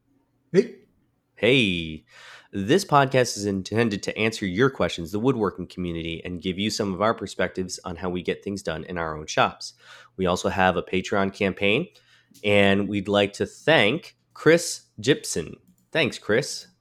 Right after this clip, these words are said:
Speaker 2: And if you'd like to show your support, simpl-, we're just simply asking for a small donation to cover the cost of bringing you this podcast.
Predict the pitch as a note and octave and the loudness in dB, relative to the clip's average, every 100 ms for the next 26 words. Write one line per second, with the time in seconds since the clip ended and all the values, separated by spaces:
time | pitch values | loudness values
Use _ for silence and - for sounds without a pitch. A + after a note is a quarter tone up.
0 | _ _ - G#2 G2+ G2+ G#2 G#2 G#2 A#2 | _ _ -2 2 4 4 2 -2 -4 -2
1 | C3+ A#2 A2 - A2 G#2 F3 G3 A2+ G#2 | 0 0 -2 0 2 4 2 0 -2 2
2 | G#2+ - _ - D#3 D3+ - B2 A#2+ D#3 | 2 0 _ -4 -4 -2 -2 -2 0 -2
3 | - E3+ D#3+ C#3 B2+ - C3 A2+ F#2 F2 | 0 0 2 2 2 0 -4 -2 -2 -2
4 | D3 D3 C#3+ B2+ A#2 - G2+ - G#2+ F#2+ | 0 2 2 2 0 -2 -6 -4 -2 -4
5 | - G#2+ G2+ F2+ D#2+ A#2 A2+ G#2 G2+ G2 | -2 -2 -2 -4 -4 -2 0 -2 -2 -2
6 | - - F2 - - - | -2 -2 -2 -4 -14 -14